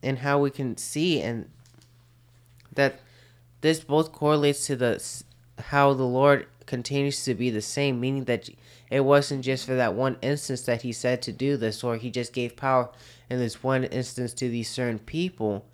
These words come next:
but that he made it a commandment for all of us to follow. It's not just the ones we think are interesting and cool to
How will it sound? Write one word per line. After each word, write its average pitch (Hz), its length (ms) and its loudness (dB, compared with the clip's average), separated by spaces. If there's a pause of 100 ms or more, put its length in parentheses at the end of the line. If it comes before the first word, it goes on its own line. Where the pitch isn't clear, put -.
(280)
but 131 200 -2
that 131 220 4
he 131 180 -4
made 127 300 0
it - 80 -4
a 123 60 -2
commandment 123 560 -2
for - 220 0
all 120 200 4
of 107 60 -4
us 110 180 -4
to 113 120 -6
follow. 101 560 -2 (500)
It's 127 200 -2
not 139 240 2
just 135 240 -2
the 135 80 -2
ones 131 240 -2
we 127 100 -2
think 127 260 -6
are 117 180 -2
interesting 127 580 -4
and 104 140 -4
cool 143 380 0
to 107 300 0